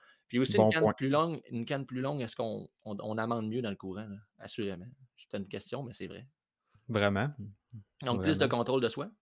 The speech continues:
Speaker 2: Plus de contrôle de soi, à mon avis. Ça dépend de la tête que t'as, euh...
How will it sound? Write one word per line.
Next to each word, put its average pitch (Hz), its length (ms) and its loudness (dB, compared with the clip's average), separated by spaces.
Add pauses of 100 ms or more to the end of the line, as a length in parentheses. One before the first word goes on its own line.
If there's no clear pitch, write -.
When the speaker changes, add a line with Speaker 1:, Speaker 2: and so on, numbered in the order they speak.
(540)
Speaker 2:
Plus 104 220 -4
de 98 80 -4
contrôle 98 420 -4
de 98 100 0
soi, 113 200 0
à 110 60 2
mon 107 180 2
avis. 104 320 2
Ça 113 140 4
dépend 101 320 4
de 110 80 2
la 95 100 6
tête 107 300 0
que 98 100 -2
t'as, - 160 -4
euh... 101 440 -4